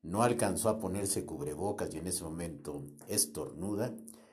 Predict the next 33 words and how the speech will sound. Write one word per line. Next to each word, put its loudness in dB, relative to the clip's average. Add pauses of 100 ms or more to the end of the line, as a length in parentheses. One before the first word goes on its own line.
(460)
no 4
solamente 10
hubieran 6
todos 6
salido 6
nuevamente 2
corriendo 2
y 2
de 0
regreso 0
a -4
sus -6
casas, -4
sino -6
a -6
lo -8
mejor -4
lo -4
hubieran -4 (240)
casi 0
linchado. -4 (600)
Bueno, -2 (1200)
vaya 8
con 0
el -2
dos -2
mil 4
veinte, 2
dos 8
cero 6
veinte, 4
dos 0
veintes, 0